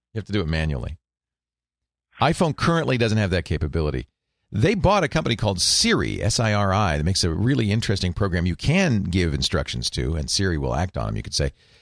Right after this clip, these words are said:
"Make a reservation for a table for two tomorrow at, uh, at the Lonely Supper Club"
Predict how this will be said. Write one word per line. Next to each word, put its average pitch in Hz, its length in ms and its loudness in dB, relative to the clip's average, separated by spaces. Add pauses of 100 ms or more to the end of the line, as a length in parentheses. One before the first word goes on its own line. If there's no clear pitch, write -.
(100)
"Make 101 160 0
a 95 40 0
reservation 92 560 2
for 71 140 -4
a 71 40 -2
table 90 300 0
for 64 160 -10
two 104 220 -4
tomorrow 82 580 2
at, 65 300 -2
uh, 62 160 0 (640)
at - 100 -8
the 67 100 -4
Lonely 80 320 2
Supper - 320 0
Club" - 380 -4